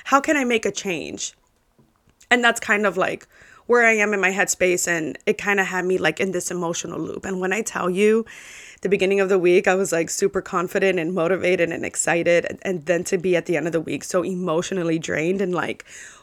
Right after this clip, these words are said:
what am I doing with myself? Like, I need to do something. Like, I wanted to be productive, and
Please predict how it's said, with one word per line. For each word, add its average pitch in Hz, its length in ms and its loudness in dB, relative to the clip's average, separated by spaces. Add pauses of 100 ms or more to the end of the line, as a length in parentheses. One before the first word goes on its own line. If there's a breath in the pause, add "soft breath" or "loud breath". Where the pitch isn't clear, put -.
(120)
what 220 160 2
am 254 80 2
I 233 80 4
doing 190 280 2
with 196 160 0
myself? 202 540 0
Like, 170 260 0
I 196 180 0
need 214 180 0
to 214 100 -4
do 185 160 -4
something. 190 560 -4
Like, 170 280 -4 (460 loud breath)
I 202 140 6
wanted 226 280 2
to - 80 -8
be 190 120 -6
productive, 180 880 0
and 175 440 -4